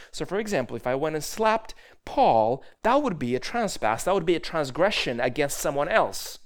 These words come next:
right? So a transgression is an action that we do, okay? And then there's another one,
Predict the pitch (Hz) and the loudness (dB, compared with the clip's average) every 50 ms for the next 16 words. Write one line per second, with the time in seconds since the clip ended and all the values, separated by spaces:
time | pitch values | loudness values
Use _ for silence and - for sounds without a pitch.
0 | - - _ _ _ _ _ _ _ - - 156 160 185 196 - - - - - | -20 -20 _ _ _ _ _ _ _ -2 4 4 6 6 4 0 -6 -16 -10 -6
1 | - - 226 214 196 180 190 185 - - 214 208 185 160 143 156 196 240 233 - | 0 6 6 8 8 8 4 2 2 2 2 2 2 2 2 4 4 4 4 2
2 | - 190 175 170 151 175 170 165 160 - 180 190 208 196 - - - 175 143 131 | 0 -2 -2 0 2 2 0 0 2 2 4 4 2 2 0 -4 -4 -2 0 2
3 | 135 131 123 120 107 117 113 110 101 87 90 - _ _ _ _ _ _ _ _ | 2 2 2 0 -2 -2 -4 -4 -4 -6 -10 -16 _ _ _ _ _ _ _ _
4 | _ _ _ _ - 135 123 160 147 156 156 151 - - - - - - - _ | _ _ _ _ -10 -2 2 4 4 4 4 0 -4 -14 -20 -20 -20 -20 -20 _
5 | _ _ - 185 175 190 214 220 208 196 - 190 170 175 180 214 208 233 214 165 | _ _ 2 4 6 6 6 6 6 4 4 2 2 2 2 4 4 4 4 4
6 | 135 123 117 117 117 123 131 | 4 4 4 4 2 0 -2